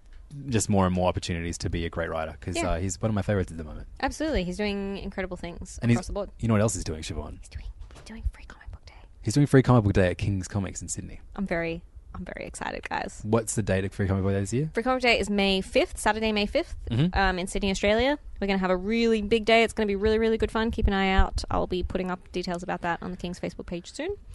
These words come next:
Speaker 2: But I'm very excited that Tom's gonna be there.
Speaker 1: Yeah, it's super great. Um, and there's gonna be all kinds of other great creators,
Speaker 2: Uh-huh.
Speaker 1: um,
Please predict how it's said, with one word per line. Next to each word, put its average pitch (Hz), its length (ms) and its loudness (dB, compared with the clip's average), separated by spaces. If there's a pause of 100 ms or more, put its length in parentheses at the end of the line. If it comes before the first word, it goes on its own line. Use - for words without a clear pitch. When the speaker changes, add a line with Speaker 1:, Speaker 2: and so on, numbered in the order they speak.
(140)
Speaker 2:
But 180 120 8
I'm 180 120 4
very 147 240 6
excited - 320 0
that - 80 -4
Tom's - 240 -6
gonna - 100 -8
be - 140 -6
there. - 180 -4 (180)
Speaker 1:
Yeah, 135 180 8
it's 101 100 0
super 98 180 4
great. 87 240 2 (280)
Um, 113 100 2
and 107 220 4
there's 98 100 4
gonna 104 100 6
be 92 140 4
all 95 100 4
kinds 87 220 -2
of 87 80 -4
other 87 140 -2
great 95 240 2
creators, 101 640 2
Speaker 2:
Uh-huh. 104 140 2
Speaker 1:
um, 98 200 -4